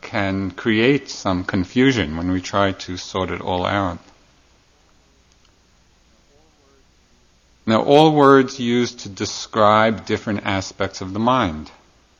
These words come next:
words like mind, and consciousness, and awareness,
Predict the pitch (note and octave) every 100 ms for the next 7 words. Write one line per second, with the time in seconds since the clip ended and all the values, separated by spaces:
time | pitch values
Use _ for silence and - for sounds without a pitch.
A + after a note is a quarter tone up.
0 | _ _ _ _ - F#2+ F#2 F2 G2 G2+
1 | G2+ G2+ A#2 A#2+ D#2 D2 - _ _ _
2 | _ _ _ _ _ _ G2+ F2+ - A#2+
3 | A#2 A2+ - F2+ E2+ - F#2 F#2+ G#2 G#2+
4 | A2 E2+ C#2+ -